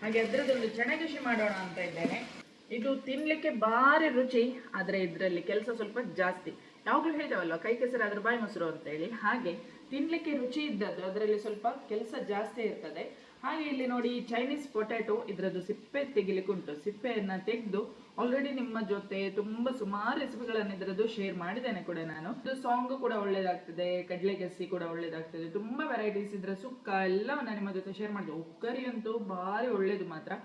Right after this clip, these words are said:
ಹೋಟ್ಲಿಗೆಲ್ಲ ಮಾಡ್ಲಿಕ್ಕೆ ಆಗುದಿಲ್ಲ ನಮ್ಗೆ, ಅಂದ್ರೆ ಸುಮಾರು ಊಟ ಹೋಗುವಾಗ ಇಲ್ಲಿ, ಅಂದ್ರೆ ಇದ್ರದ್ದು ಬರೀ ಸಿಪ್ಪೆ ಎಲ್ಲ ತೆಗ್ದು ಸಣ್ಣದಾಗಿ ಇದನ್ನ ಕಟ್ ಮಾಡ್ಲಿಕ್ಕೆ ಉಂಟು, ಹಾಗೆ ತುಂಬಾ ಹೊತ್ತಿನ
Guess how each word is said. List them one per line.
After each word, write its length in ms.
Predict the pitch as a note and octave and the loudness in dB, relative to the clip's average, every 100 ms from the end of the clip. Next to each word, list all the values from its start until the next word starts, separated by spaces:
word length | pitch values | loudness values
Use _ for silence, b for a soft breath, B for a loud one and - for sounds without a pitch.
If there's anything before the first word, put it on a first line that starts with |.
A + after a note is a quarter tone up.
| B B - | B B -6
ಹೋಟ್ಲಿಗೆಲ್ಲ 500 | E3+ E3 F#3+ B3+ C4 | -4 -2 0 0 0
ಮಾಡ್ಲಿಕ್ಕೆ 360 | B3 A#3+ A#3+ A#3 | 0 -2 0 0
ಆಗುದಿಲ್ಲ 300 | F3+ E3 F3+ | 0 0 0
ನಮ್ಗೆ, 200 | F#3+ F#3+ | -2 -2
ಅಂದ್ರೆ 200 | F#3+ G3 | -2 -2
ಸುಮಾರು 300 | F#3+ G#3 G3+ | 0 0 2
ಊಟ 160 | G3+ | 2
ಹೋಗುವಾಗ 540 | G#3+ G#3 G3 F#3+ F3 D#3+ | 2 0 0 2 0 -2
ಇಲ್ಲಿ, 460 | D#3+ D#3 F#3 A3 B B B - F#3 | -4 -2 -4 -6 B B B -4 0
ಅಂದ್ರೆ 240 | F#3+ G#3+ | 0 2
ಇದ್ರದ್ದು 440 | G3 F#3 G#3 F#3+ F#3+ | 0 0 -2 -2 -2
ಬರೀ 600 | F#3 G3+ G#3 A3 A3+ - | 0 0 0 -2 -6 -6
ಸಿಪ್ಪೆ 220 | A3+ - | -10 -4
ಎಲ್ಲ 120 | A3+ G#3+ | -2 0
ತೆಗ್ದು 320 | G#3+ G3 A#3 | -2 -2 -2
ಸಣ್ಣದಾಗಿ 760 | G#3 G3+ G3+ G#3+ A#3+ B3 G#3+ | -2 -6 -6 -2 0 0 2
ಇದನ್ನ 200 | G#3 G#3 G#3+ | 0 0 -4
ಕಟ್ 180 | A3+ G3+ | -4 -4
ಮಾಡ್ಲಿಕ್ಕೆ 340 | A#3 G#3 F#3+ A3 | -2 -2 -4 -4
ಉಂಟು, 180 | E3+ | -6
ಹಾಗೆ 260 | D#3 F3 F3 | -8 -6 -6
ತುಂಬಾ 260 | F3+ F#3+ G3+ | -6 -6 -6
ಹೊತ್ತಿನ 320 | F#3+ F#3+ | -6 -6